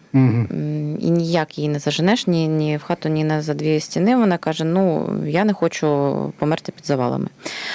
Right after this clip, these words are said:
Speaker 2: А я не знаю, як, е, донести, що на вулиці, ну, навіть маленький уламочок, який буде десь відлітати, він може стати для неї фатальним, що це, ну,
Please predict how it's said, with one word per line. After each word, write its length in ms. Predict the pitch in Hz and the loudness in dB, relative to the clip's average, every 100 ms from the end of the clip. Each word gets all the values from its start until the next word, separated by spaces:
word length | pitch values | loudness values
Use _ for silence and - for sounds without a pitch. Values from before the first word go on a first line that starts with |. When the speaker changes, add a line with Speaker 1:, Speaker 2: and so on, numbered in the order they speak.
| - - - | -10 -12 -8
Speaker 2:
А 320 | - 160 160 160 | -2 0 2 2
я 140 | 185 | 2
не 100 | 220 | 2
знаю, 340 | 185 185 185 | 2 2 2
як, 260 | 170 165 - | 2 -2 -2
е, 180 | 160 160 | 2 2
донести, 460 | 160 165 165 214 247 | 2 0 0 0 0
що 520 | - 185 170 165 160 | 0 2 2 2 0
на 120 | 165 160 | -2 0
вулиці, 580 | 202 240 220 - 180 170 | 2 2 0 2 2 2
ну, 140 | 170 | 2
навіть 260 | 165 160 165 | 2 0 0
маленький 440 | 165 156 151 151 | 0 0 0 0
уламочок, 540 | 165 233 208 - 156 - | 2 2 0 -2 -2 0
який 340 | 147 - 147 | -2 0 -2
буде 260 | 147 147 143 | 0 0 2
десь 280 | 147 139 147 | 0 0 -4
відлітати, 500 | 143 143 208 240 151 | -4 0 0 0 0
він 180 | 147 | 2
може 200 | 151 185 | 2 0
стати 300 | 165 156 160 | -2 -2 -2
для 140 | 147 143 | -2 0
неї 200 | 147 151 | 2 0
фатальним, 540 | - - 131 131 131 | -2 -2 -2 -2 -4
що 180 | 131 - | -6 -14
це, 280 | - - 160 - - - | -2 0 0 -8 -16 -6
ну, 200 | - 165 | 0 0